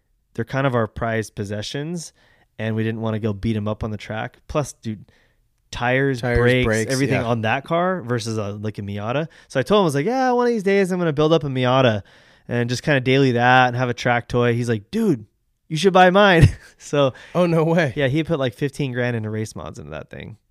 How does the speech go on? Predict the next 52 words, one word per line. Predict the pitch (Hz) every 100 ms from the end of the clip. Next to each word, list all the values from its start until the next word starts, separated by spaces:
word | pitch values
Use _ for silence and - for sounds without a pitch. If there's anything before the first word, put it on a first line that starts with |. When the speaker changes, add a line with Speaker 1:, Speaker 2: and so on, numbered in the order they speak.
| _ _
Speaker 1:
I | 127
mean, | 123
all | 151 143
the | 131
top | - 127 120 - _ _
handling, | 120 123 120 120 113 113 113 -
everything. | 117 107 95 82 98 _ -
Um, | 127 120 113 107 104 -
and | 131
then | 135
we | 135
have | 139 123
a | 117
Tesla | 120 117 110
Model | 110 92
three | - 98 98
as | 110
well. | 82 113 -
That's, | 120
Speaker 2:
Oh, | 175
cool. | - 135
Speaker 1:
that's, | 110 - -
that's, | 117 -
that, | - 117 -
that's | 120 113
the, | - 123
that's | 135 139
the | 170
wife's | 156 147 135
car. | - 147 143 143 - - _ -
I | 131
try | 147
to | 143
steal | - 139 135
it |
as | 127 123
often | 127 -
as | 127
I | 123
can. | - 120 123 131 127
Try | - 131
to |
get | 127
her | 117
to |
drive | 117 117
the |
Miata. | 110 113 110 110 110 113
She | 123 110
refuses. | 110 113 110 104 107 - _ - - - _
Uh, | 107
but | 104